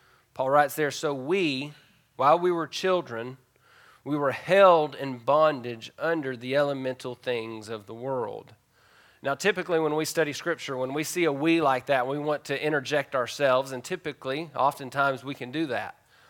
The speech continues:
But Paul has a specific audience here. He is writing especially to Jewish Christians. So Paul was a converted Jew.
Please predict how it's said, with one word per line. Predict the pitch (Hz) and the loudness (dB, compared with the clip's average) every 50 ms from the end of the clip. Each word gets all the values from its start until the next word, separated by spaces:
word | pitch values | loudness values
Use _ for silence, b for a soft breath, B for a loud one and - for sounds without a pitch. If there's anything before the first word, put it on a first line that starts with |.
| b b _ | b b _
But | 131 127 | -10 -4
Paul | - 170 202 196 175 | 2 4 6 6 6
has | 151 175 175 147 147 | 6 6 4 4 2
a | 139 | -6
specific | - - _ 143 127 - - - 180 160 - 131 113 - | -10 -12 _ -12 -12 -10 -6 -4 -4 -4 -4 -6 -4 0
audience | 135 139 143 139 120 107 101 - - - | 2 4 4 2 0 -6 -10 -12 -14 -18
here. | 107 98 - - 107 B B B B B B | -18 -18 -18 -18 -20 B B B B B B
He | B 160 185 | B 0 0
is | 175 135 113 | 0 -2 -2
writing | 135 147 160 165 175 175 160 143 135 131 | 4 8 8 10 10 8 6 2 -2 -4
especially | 135 131 - - - - - _ - 185 185 202 190 - - 147 127 123 120 113 113 113 b b b b b - | -6 -8 -8 -10 -12 -14 -16 _ -2 0 0 0 0 -2 -6 -8 -6 -6 -6 -6 -6 -10 b b b b b -14
to | - 139 | -12 -12
Jewish | 117 110 110 135 180 190 175 151 135 123 120 - - - - _ _ _ | -10 -8 -6 -4 -4 -4 -2 -2 -4 -4 -6 -8 -10 -12 -14 _ _ _
Christians. | - - - 175 175 160 - - - - - - - - - - - b b b b b b b | -18 -8 -4 -4 -2 -2 -4 -8 -10 -14 -16 -18 -20 -20 -20 -20 -20 b b b b b b b
So | - - 127 127 123 113 - _ _ | -6 -4 -4 -2 -4 -6 -12 _ _
Paul | - - - 185 214 220 208 196 | -14 -2 4 6 8 8 8 6
was | 175 170 165 160 135 | 6 4 4 4 4
a | 160 151 147 | 2 0 0
converted | - - 151 139 123 131 135 131 127 127 123 | -2 -6 -10 -6 -2 -2 0 0 -2 -4 -8
Jew. | 120 123 143 175 165 127 - - | -10 -8 -6 -6 -6 -6 -8 -12